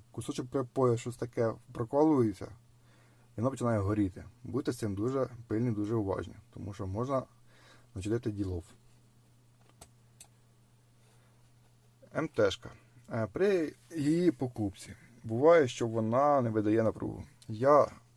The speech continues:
вам раджу взяти один акумулятор. В неї там пишеться, е,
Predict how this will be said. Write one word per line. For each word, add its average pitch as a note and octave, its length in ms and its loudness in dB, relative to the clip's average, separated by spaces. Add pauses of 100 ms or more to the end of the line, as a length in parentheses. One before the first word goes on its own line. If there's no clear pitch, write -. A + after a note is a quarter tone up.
(640)
вам A2+ 580 0 (120)
раджу A2+ 540 4 (500)
взяти A2+ 480 -2 (1120)
один A2+ 240 -6
акумулятор. G2+ 520 -8 (440)
В - 40 -2
неї C#3+ 160 4
там B2 220 0
пишеться, A#2 460 -2
е, G#2+ 80 2